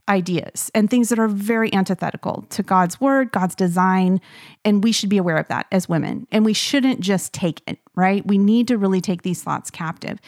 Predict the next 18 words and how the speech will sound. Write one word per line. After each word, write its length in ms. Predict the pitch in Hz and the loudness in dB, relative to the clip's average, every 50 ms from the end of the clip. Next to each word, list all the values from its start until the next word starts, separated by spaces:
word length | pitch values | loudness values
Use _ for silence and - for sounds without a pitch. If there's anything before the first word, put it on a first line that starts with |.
| - - - - - - | -20 -20 -20 -20 -18 -12
So 320 | - - 302 269 254 240 - - | -6 -2 0 0 0 0 -2 -2
you 180 | 220 220 247 220 | 0 0 2 2
can 140 | 262 247 | 2 2
already 220 | 254 262 269 262 240 | 4 4 4 2 2
probably 360 | - 247 226 208 202 190 175 | 2 0 0 2 0 0 -2
tell, 360 | - - - 220 202 170 165 | -2 0 2 2 2 2 2
but, 280 | 175 190 180 175 - - | 0 0 0 -2 -2 -2
and 300 | - 202 185 185 190 - | -2 0 2 0 0 0
so 100 | - 226 | 0 0
maybe 240 | 208 208 202 214 214 | 2 2 2 2 0
this 160 | 196 190 - | 0 0 0
disclaimer 580 | 208 196 - - - - 208 202 202 196 180 180 | -2 -4 -4 -4 -6 -2 0 2 2 2 2 0
isn't 260 | - 185 175 170 135 | -2 -2 -4 -2 -2
necessary, 420 | 180 180 - - 170 - 180 160 | -2 -2 -2 -2 -4 -4 -4 -4
but 160 | 165 - 165 - | -2 -2 0 2
I'll 160 | 180 220 247 | 2 2 2
give 220 | 233 294 320 294 | 0 -2 0 0
you 340 | 269 240 220 214 208 214 | 2 2 2 2 2 0